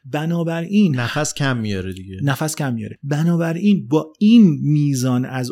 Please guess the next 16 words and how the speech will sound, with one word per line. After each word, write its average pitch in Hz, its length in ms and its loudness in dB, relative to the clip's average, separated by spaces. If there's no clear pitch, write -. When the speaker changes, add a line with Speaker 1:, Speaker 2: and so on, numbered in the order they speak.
Speaker 1:
اکسیژنی 139 680 -2
که 113 300 -6
در 123 200 -4
جو 131 460 -2
زمین 117 320 0
وجود 107 400 -4
داره، 139 500 -2
هیچ - 320 -4
حشره‌ای 147 960 -2
یا 143 120 0
هیچ - 440 -6
هزار 123 400 0
پایی 165 540 -4
نمی‌تونه 185 460 0
مثلاً 131 360 -4
یک 151 220 -2